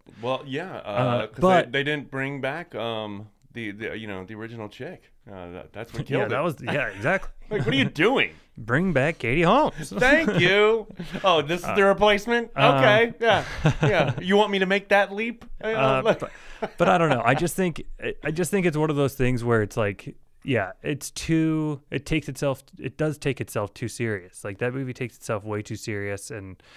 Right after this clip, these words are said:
Speaker 1: The
Speaker 2: uh,
Speaker 1: movie takes itself too serious?
Speaker 2: Yeah, and it's just,
Speaker 1: Ho-,
Speaker 2: uh,
Speaker 1: how so?
Speaker 2: I, I,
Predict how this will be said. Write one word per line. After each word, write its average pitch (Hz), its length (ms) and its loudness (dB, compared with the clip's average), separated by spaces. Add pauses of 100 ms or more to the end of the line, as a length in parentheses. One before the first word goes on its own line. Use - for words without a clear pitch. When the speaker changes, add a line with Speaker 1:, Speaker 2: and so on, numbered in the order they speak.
(360)
Speaker 1:
The 107 480 0
Speaker 2:
uh, - 40 0
Speaker 1:
movie 175 280 2
takes 247 320 -2
itself 233 540 0
too 269 160 -4
serious? 277 480 -10
Speaker 2:
Yeah, 123 340 2 (420)
and 143 180 -2
it's 143 120 -4
just, 156 180 -4
Speaker 1:
Ho-, 160 180 0
Speaker 2:
uh, 135 60 -2
Speaker 1:
how 160 200 -2
so? 226 380 -10 (1300)
Speaker 2:
I, - 100 -14 (160)
I, 147 200 -8